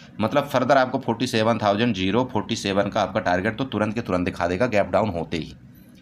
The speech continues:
ठीक, ये ध्यान में रखिएगा। लेकिन अगर एसबीआई रि-,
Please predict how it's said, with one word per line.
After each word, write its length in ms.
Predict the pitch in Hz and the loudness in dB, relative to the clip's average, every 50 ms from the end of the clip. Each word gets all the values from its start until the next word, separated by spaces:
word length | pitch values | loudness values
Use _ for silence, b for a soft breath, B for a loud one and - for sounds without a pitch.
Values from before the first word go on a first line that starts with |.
| - - - | -20 -10 -4
ठीक, 220 | 156 160 160 - - - - - - - - - - | -2 -2 -2 -4 -10 -16 -20 -20 -20 -20 -20 -6 -2
ये 100 | - 135 | 0 2
ध्यान 180 | 120 107 107 | 2 2 2
में 100 | 117 110 | 0 0
रखिएगा। 360 | 92 69 - 78 78 - - - 95 | 0 -2 -4 -8 -8 -8 -10 -2 0
लेकिन 480 | 113 135 160 156 156 170 139 95 87 B B B B B B - | 2 2 2 2 2 2 2 2 0 B B B B B B -4
अगर 240 | 92 107 127 185 208 190 | -2 2 2 4 4 4
एसबीआई 540 | 180 170 - - 139 143 139 139 147 160 | 2 2 0 2 2 4 4 4 4 4
रि-, 180 | 151 127 131 127 | 2 2 2 2